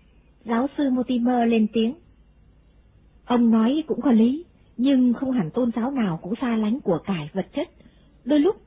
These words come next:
họ cần những thứ này để làm các công việc như mua thực phẩm, xây cất thánh đường. Tiền bạc có công dụng riêng của nó." Ram Gopal gật đầu. Sử dụng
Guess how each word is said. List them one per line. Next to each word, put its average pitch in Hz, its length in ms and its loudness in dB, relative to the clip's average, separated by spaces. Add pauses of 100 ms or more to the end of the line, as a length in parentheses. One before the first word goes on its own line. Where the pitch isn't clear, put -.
(200)
họ 202 180 -6
cần 233 160 2
những 226 180 0
thứ 359 120 2
này 196 420 0
để 170 120 0
làm 185 300 0
các 311 120 -6
công 277 140 -2
việc 208 300 -2
như 254 120 0
mua 269 160 -2
thực - 220 -4
phẩm, 180 240 -4 (420)
xây 302 140 0
cất - 160 -4
thánh 349 200 -6
đường. 220 260 0 (680)
Tiền 240 200 2
bạc 214 200 0
có 311 80 -2
công 311 260 -4
dụng 208 160 -4
riêng 294 220 0
của 202 120 -2
nó." 214 260 -4 (960)
Ram 269 240 -2
Gopal 254 420 -2
gật 214 280 -4
đầu. 180 260 -2 (880)
Sử 240 240 2
dụng 180 200 -2